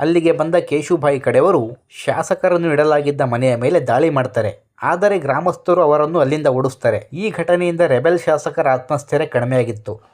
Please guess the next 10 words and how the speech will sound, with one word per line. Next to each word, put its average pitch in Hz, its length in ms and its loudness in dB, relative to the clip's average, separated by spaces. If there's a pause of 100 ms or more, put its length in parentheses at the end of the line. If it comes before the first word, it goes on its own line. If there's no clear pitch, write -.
ವಘೇಲಾ 131 640 0 (300)
ಅಕ್ಕಪಕ್ಕದ 180 600 -2
ರಾಜ್ಯಕ್ಕೆ 151 460 0
ಶಾಸಕರನ್ನು 151 680 -2
ರವಾನಿಸಲು 127 680 0
ಯೋಚಿಸ್ತಾರೆ. 143 840 -2
ಪಕ್ಕದ 170 320 -2
ಮಹಾರಾಷ್ಟ್ರ 156 640 0
ಹಾಗೂ 143 280 0
ರಾಜಸ್ಥಾನದಲ್ಲಿ 127 920 0